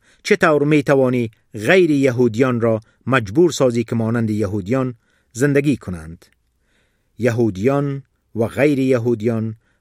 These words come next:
به وسیله ایمان نجات می‌یابند. ما که یهودی مادرزاد هستیم و نه غیر یهودی گناهکار، خوب می‌دانیم که هیچ کس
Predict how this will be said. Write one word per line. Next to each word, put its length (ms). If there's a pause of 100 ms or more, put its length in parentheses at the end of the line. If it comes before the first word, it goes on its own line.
به 60
وسیله 580
ایمان 500 (300)
نجات 400
می‌یابند. 640 (1600)
ما 300
که 220 (240)
یهودی 580
مادرزاد 640
هستیم 520 (420)
و 100
نه 160
غیر 260
یهودی 560
گناهکار، 640 (380)
خوب 400
می‌دانیم 580 (380)
که 100
هیچ 320
کس 280